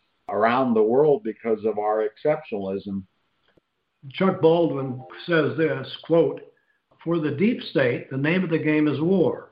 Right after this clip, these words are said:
Speaker 2: War advances the goals and enriches the pockets of the deep state moguls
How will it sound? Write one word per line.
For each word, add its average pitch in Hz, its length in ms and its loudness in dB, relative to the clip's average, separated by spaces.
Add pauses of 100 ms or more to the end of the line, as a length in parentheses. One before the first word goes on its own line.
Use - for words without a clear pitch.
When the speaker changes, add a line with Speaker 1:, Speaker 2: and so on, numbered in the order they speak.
(100)
Speaker 2:
War 185 380 2
advances 160 720 -2
the 135 60 -4
goals 156 640 2
and 127 100 -8
enriches 151 560 -4
the 151 80 -8
pockets 160 640 -2
of 131 160 -8
the 120 60 -12
deep 160 280 -4
state 156 320 -2
moguls 127 440 0